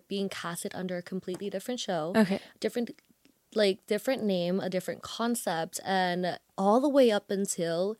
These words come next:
Speaker 1: you're there in front of the cameras and they say, "Surprise, you're on Too Hot to Handle,"
Speaker 2: Yeah.
Speaker 1: you truly don't know. Like,
Speaker 2: Wow.
Speaker 1: obviously, you have your, like, suspicions and all of that, but you don't know for
Speaker 2: Hmm.
Speaker 1: sure. And before I did Too Hot to Handle, I went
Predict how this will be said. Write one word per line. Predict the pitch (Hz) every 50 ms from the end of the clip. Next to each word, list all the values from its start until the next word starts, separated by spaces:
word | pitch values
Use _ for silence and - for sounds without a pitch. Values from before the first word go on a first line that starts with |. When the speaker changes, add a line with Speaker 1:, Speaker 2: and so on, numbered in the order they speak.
| - - - - _ _
Speaker 1:
you're | - 185 208 202 196
there | 185 170 180 170 165 170 185
in | 160 196 190
front | - 180 180
of | 170
the | 180
cameras | - - 180 170 165 170 170 170 180
and | 160 175 170
they | 165
say, | 175 - 180 180
"Surprise, | 170 - 175 - - 165 160 156 156
you're | - 170
on | 160 165
Too | - 180
Hot | - -
to | - 175
Handle," | 165 165 170 170 220
Speaker 2:
Yeah. | 226 214 202 196
Speaker 1:
you | 196
truly | - - 208 196 208 208
don't | 196 180 - -
know. | 180 170 165
Like, | 165 175
Speaker 2:
Wow. | 214 208 202 202 202
Speaker 1:
obviously, | 202 202 202 202 196 196 190
you | 214 208 196 196
have | 170 175 175 175 175
your, | 185 180 180
like, | 180 175 175 -
suspicions | - 196 - - - 220 240 - - 233 208 196 196 -
and | 185 175
all | 180 - 175
of | 175
that, | - - - -
but | - -
you | - 185 180
don't | 185 180 170 165 -
know | - 170 160 165
for | - -
Speaker 2:
Hmm. | 214 220 214 202
Speaker 1:
sure. | 196 196 196 180 220 247 - _ - - - - - - - _ _ _
And | 196 208 220 226 208
before | 214 226 214 - - 202 208 208
I | 220
did | 226 240 226 -
Too | - 233 208
Hot | 190 190 - -
to | - 185
Handle, | 160 180 196 214 240 254 240 220 196 185 180 -
I | - 175 180 170 175
went | 175 190 196 180 160 110